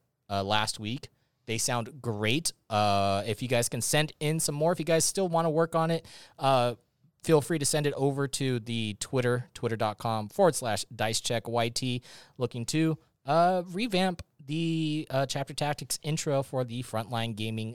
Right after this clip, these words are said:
Network. It would help out Val a lot. So if you guys like Val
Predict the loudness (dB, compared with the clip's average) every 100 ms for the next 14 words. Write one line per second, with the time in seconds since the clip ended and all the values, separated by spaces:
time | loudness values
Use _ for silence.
0 | -12 -10 -6 -6 -6 -4 -2 -2 -6 -8
1 | -6 -6 -2 -4 -4 -6 -6 -4 -6 -4
2 | 0 2 0 -2 -2 0 0 0 -2 -2
3 | -4 0 0 2 2 2 2 2 2 2
4 | -2